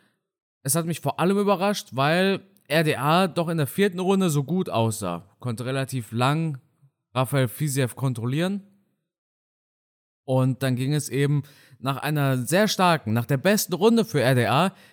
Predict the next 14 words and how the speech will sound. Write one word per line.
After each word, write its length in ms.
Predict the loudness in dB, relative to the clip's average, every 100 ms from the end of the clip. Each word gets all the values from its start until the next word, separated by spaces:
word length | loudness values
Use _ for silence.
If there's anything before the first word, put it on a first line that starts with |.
| _
ging 160 | -2 -2
es 140 | -2
in 60 | -4
die 60 |
fünfte 340 | -4 -4 -4 -4
Runde 280 | -2 -2 -2
und 220 | -4 -4
dann 180 | -6 -4
wurde 180 | -2
er 140 | 0 -2
sehr, 300 | -4 -6 -4
sehr 120 | -6
schnell 540 | -4 -2 0 0 -2 -6 _ -4
ausgenockt. 800 | -2 0 0 -2 -2 -6 -16